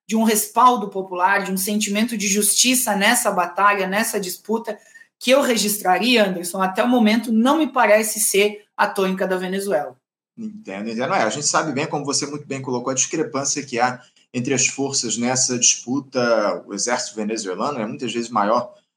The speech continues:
Speaker 2: do que a capacidade de resposta lá da Guiana, você muito bem me corrigiu, até, até que preciso registrar isso. Você, eu falei na minha primeira,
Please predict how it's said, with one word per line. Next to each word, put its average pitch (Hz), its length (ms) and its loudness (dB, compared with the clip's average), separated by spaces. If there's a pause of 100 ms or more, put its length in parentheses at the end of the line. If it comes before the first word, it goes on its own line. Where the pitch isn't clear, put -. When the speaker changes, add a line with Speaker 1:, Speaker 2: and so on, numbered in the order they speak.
(180)
Speaker 2:
do 104 160 -8
que 120 340 0
a 110 100 4
capacidade 120 760 0
de 110 80 -4
resposta 110 640 0
lá 113 280 2 (300)
da 117 80 2
Guiana, 113 320 0
você 147 200 0
muito - 180 -10
bem 175 100 -2
me 170 80 -8
corrigiu, 170 460 0
até, 123 180 0
até 143 180 0
que 147 160 -4
preciso 143 360 -2
registrar 147 500 2
isso. 117 240 -2
Você, 120 260 -2
eu 127 80 0
falei 139 260 0
na 135 100 -2
minha 127 180 0
primeira, 117 840 0